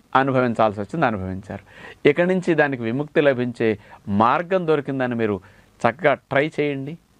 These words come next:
ఫలితం కనపడుతుంది. కొనసాగించండి జీవితకాలం ఈ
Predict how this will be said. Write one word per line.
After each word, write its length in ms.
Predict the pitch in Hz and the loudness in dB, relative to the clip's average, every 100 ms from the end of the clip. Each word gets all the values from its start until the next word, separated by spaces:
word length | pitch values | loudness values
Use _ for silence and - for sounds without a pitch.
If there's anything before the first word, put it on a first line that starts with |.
| _ _ _ _ _ - | _ _ _ _ _ 2
ఫలితం 380 | 139 180 180 196 156 | 2 2 -2 -2 -2
కనపడుతుంది. 520 | 143 135 131 117 107 - | -2 -2 -2 -4 -6 0
కొనసాగించండి 720 | 113 127 185 196 190 180 156 131 | 0 2 2 2 -2 -4 -4 -2
జీవితకాలం 540 | 135 131 120 117 | -2 -4 -2 0
ఈ 40 | 110 | 0